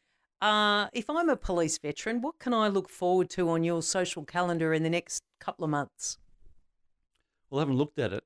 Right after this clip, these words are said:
Speaker 2: in the last <laughs> couple of days, to be honest, Rochelle, but, uh, there are a number of different, uh, groups that are organising their own events, and we're encouraging them to post them so that members can go online. I think Ballarat's a really active group.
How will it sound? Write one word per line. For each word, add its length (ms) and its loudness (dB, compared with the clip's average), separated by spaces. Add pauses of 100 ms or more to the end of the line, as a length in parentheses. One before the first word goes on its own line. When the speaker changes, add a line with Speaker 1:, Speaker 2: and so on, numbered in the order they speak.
Speaker 2:
in 100 -6
the 40 -2
last 280 2
<laughs> 20 -8
couple 260 -2
of 80 -2
days, 340 2
to 120 -8
be 80 0
honest, 240 -2
Rochelle, 320 0
but, 200 -2 (640)
uh, 80 -6
there 240 2
are 140 6
a 40 4
number 320 2
of 160 -2
different, 400 -4 (100)
uh, 300 0 (100)
groups 480 -6
that 140 -2
are 100 0
organising 680 -4
their 140 -6
own 160 -2
events, 560 -10
and 300 -8
we're 200 -4
encouraging 560 -6
them 160 -2
to 80 -16
post 360 -6
them 160 -8
so 240 -6
that 240 -16
members 300 -6
can 180 -10
go 180 -4
online. 440 -8 (880)
I 60 -16
think 220 -12
Ballarat's 720 -2
a 60 -8
really 320 -2
active 400 -8
group. 280 -6